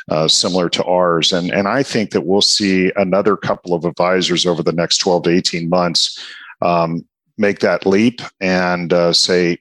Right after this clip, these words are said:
you know, "I've been able to function over the last twelve months, somewhat independent, not as reliant upon branch referrals and, and branch traffic. And I think I could do this full time."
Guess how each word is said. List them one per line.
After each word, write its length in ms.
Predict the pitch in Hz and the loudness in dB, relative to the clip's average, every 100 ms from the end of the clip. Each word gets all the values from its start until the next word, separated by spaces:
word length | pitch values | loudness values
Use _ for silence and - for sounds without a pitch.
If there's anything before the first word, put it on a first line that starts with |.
| - | -6
you 80 | 95 | -2
know, 160 | 92 | 0
"I've 220 | 87 95 | 2 0
been 100 | 95 | 0
able 200 | 107 104 | 0 0
to 80 | 87 | 0
function 420 | 80 107 104 - | -2 -2 -2 -2
over 100 | 92 | 0
the 80 | 85 | 0
last 300 | 90 90 - | 0 0 -2
twelve 260 | - 95 85 | 0 0 0
months, 640 | 92 101 90 - - - - - - | 0 0 0 -2 -2 -10 -20 -8 -4
somewhat 440 | - 113 104 90 | -2 0 0 0
independent, 720 | 104 95 - 113 110 98 90 | -2 -2 -2 -2 0 0 0
not 280 | 95 98 98 | -2 -2 0
as 180 | 98 90 | 0 0
reliant 420 | 90 95 104 92 | 2 2 0 -2
upon 380 | 104 98 90 78 _ _ | -4 -4 -4 -6 _ _
branch 380 | 101 95 101 104 | -4 0 2 0
referrals 640 | 98 90 104 101 104 98 | 0 0 0 2 4 2
and, 220 | 90 85 - - - - | -2 -6 -10 -18 -10 -6
and 160 | 85 | -2
branch 320 | 95 98 95 | 0 0 0
traffic. 560 | - - 101 113 - 85 | -2 0 0 0 -2 -2
And 100 | 87 | -2
I 60 | 92 | -2
think 220 | 113 - | -2 -2
I 80 | 90 | -2
could 120 | 87 | -2
do 80 | 90 | -2
this 180 | 85 - | 0 -2
full 220 | - 80 | -2 -2
time." 440 | - 85 82 73 | 0 0 0 -4